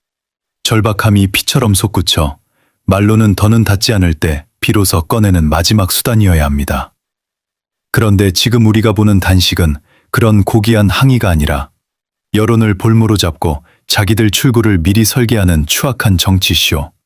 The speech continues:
정치 기술로 철저히 변질됐습니다. 시작부터 끝까지 문제의 본질은 외면하고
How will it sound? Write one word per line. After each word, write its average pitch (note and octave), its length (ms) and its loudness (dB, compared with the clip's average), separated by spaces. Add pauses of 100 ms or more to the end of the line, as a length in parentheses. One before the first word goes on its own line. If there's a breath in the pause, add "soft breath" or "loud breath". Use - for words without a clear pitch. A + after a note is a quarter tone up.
(320)
정치 A2 380 0
기술로 E2 540 0 (120)
철저히 F#2+ 460 -2
변질됐습니다. E2+ 1080 -2 (1000)
시작부터 A2+ 640 -2
끝까지 A2+ 500 -2
문제의 G#2 420 2
본질은 G2 460 2
외면하고 F#2 680 0